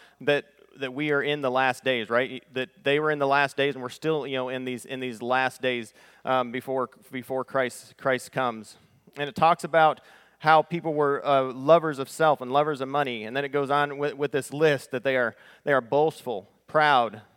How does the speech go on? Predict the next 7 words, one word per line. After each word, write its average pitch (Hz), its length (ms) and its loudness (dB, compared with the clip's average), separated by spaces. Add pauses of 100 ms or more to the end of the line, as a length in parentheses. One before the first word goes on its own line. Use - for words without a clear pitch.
(120)
abusive, 127 720 -6
ungrateful, 131 720 -2
unholy. 135 640 -2 (1120)
Quite 143 220 -2
a 120 40 -4
list, 123 300 -6
huh? 120 160 -6